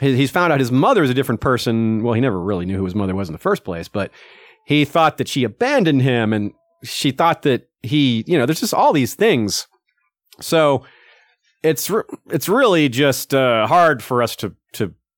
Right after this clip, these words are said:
put ourselves in his shoes, you know, maybe a little easier than it is for Danny, but just so hard that we, we're nowhere near.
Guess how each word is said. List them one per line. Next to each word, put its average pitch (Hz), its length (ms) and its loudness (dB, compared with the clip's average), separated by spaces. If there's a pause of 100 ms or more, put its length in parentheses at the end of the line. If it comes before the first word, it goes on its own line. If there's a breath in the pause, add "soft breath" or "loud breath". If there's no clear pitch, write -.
(480)
put - 160 0
ourselves 104 400 -2
in 87 80 -12
his 92 160 -8
shoes, 95 640 -6
you 127 100 -4
know, 113 200 -2
maybe 190 240 0
a 135 60 2
little 170 240 2
easier 110 300 0
than 98 100 -4
it 101 60 -2
is 101 80 -4
for - 100 -12
Danny, 127 280 -2
but 101 120 -6
just - 160 -4
so 202 160 0
hard 120 440 0
that 98 160 -4
we, 82 300 -12
we're 101 200 -6
nowhere 110 240 0
near. 90 280 -8